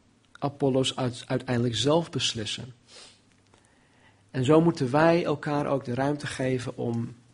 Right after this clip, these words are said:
niemand iets te dwingen om te doen.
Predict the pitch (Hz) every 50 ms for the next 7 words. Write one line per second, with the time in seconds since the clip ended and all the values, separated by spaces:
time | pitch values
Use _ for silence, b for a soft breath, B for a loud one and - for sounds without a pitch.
0 | _ _ _ _ - 123 123 135 143 131 123 127 120 - - 123 120 120 - -
1 | - - - - _ b b b b b b b b b - 135 117 107 123 120
2 | 143 143 127 113 104 110 107 110 - _ _ _ _ _ - 117 113 - 113 107
3 | 113 110 - 107 113